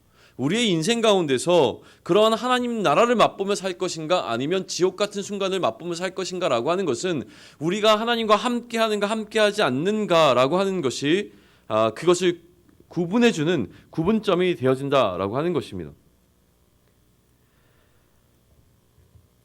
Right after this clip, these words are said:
그러므로 지금 내가 하나님과 함께함으로 인하여서 받게 되어지는 치욕과 모욕감은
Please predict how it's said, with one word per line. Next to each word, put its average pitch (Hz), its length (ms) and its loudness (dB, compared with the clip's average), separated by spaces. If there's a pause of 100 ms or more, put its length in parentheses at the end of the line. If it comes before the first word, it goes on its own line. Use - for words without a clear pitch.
(180)
그러므로 202 720 4 (120)
지금 208 360 -2
내가 165 280 4
하나님과 240 640 0
함께함으로 240 1200 -2
인하여서 202 680 0
받게 190 420 -2
되어지는 175 540 -2
치욕과 240 560 -4
모욕감은 135 760 0